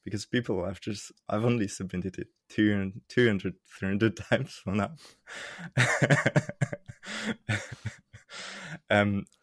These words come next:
I don't know if you, if you see, it's just because I, I put a debug button that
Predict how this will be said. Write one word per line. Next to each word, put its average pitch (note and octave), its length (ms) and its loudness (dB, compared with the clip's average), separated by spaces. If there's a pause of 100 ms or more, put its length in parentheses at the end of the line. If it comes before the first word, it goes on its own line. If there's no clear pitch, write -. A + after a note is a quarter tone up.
I A#2+ 140 10
don't A#2 140 6
know A#2+ 100 6
if A2+ 220 4
you, G2 160 2
if - 160 -6
you A2 60 6
see, G#2+ 320 8
it's G2+ 160 6
just B2+ 240 -4 (320)
because B2 240 6
I, G#2 260 4 (220)
I C3 100 8
put C#3 240 2
a E2+ 300 4 (180)
debug G2+ 420 4
button F2+ 460 2
that - 140 -10